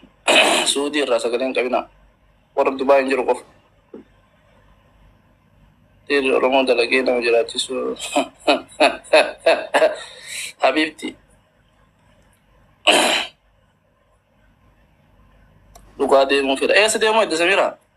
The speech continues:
Eessa deemu wanti isa miidhaan? Kara biyyaa guyyaa sadii, guyyaa afur keessatti galuu warri barbaadan,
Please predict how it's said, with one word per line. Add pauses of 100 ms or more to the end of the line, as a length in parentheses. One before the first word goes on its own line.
(840)
Eessa
deemu
wanti
isa (160)
miidhaan? (4000)
Kara
biyyaa
guyyaa
sadii,
guyyaa
afur
keessatti
galuu
warri
barbaadan,